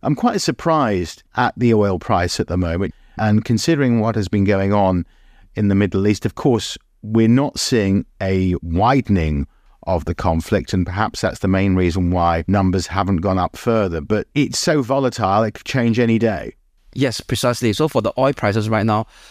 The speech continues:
Speaker 2: I would say that it's, uh, still in a flux right now. So anything geopolitical risk premium could start to see an uptick again.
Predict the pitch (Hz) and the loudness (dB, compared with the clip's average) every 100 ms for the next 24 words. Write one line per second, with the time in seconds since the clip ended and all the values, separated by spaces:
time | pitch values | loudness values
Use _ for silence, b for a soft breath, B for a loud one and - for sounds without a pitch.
0 | B 113 110 143 139 107 101 92 - 120 | B 0 0 0 0 0 -2 -4 0 0
1 | 101 87 - - - 110 - 107 123 127 | 0 -2 -2 -4 -2 -4 -2 0 0 0
2 | 123 117 - 117 113 117 113 110 113 113 | 0 0 0 -2 0 2 2 2 2 0
3 | - 101 113 - 95 101 107 98 98 101 | 0 0 0 -2 -2 0 0 0 0 -2
4 | - _ - - 104 113 170 B B B | -4 _ -6 0 2 2 0 B B B
5 | - 104 - 123 101 - 104 - 117 - | -6 -6 -2 -4 -2 -2 -2 -2 -6 -4
6 | 123 117 107 117 117 | -4 -2 0 0 -2